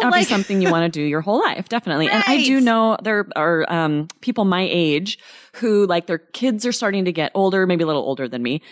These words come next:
Speaker 2: and graduate high school. And now they're like, "Oh, I wish that I would have gone back and gotten that master's or that P H D." And so they're going
Speaker 1: Totally.
Speaker 2: now,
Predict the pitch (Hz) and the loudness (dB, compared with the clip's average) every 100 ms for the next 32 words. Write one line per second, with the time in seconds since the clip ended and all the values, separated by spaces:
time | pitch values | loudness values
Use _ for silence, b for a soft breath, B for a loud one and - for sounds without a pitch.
0 | B - 170 151 165 160 170 - 180 185 | B -2 -2 0 0 0 -2 0 0 0
1 | - 147 147 160 160 160 160 175 170 139 | 0 0 0 0 0 2 0 0 0 0
2 | 123 156 147 143 143 143 - 160 180 160 | -2 -2 -2 -2 -2 -4 -4 0 2 2
3 | 147 143 143 143 180 196 - - 233 214 | 2 0 -2 0 2 2 0 -2 -2 0
4 | 165 160 160 151 143 135 135 - 160 180 | 0 0 -2 -4 -4 -4 -6 -4 0 0
5 | 156 147 - 156 147 208 247 190 143 147 | 0 -4 -6 -10 -4 -4 -2 -2 -2 -2
6 | 139 - 143 131 143 131 - 165 151 - | -4 -4 -8 -6 -6 -6 -2 -2 -2 0
7 | 156 143 156 190 202 202 190 190 185 170 | 2 2 2 0 2 2 2 2 2 2
8 | 208 - 226 | 2 2 0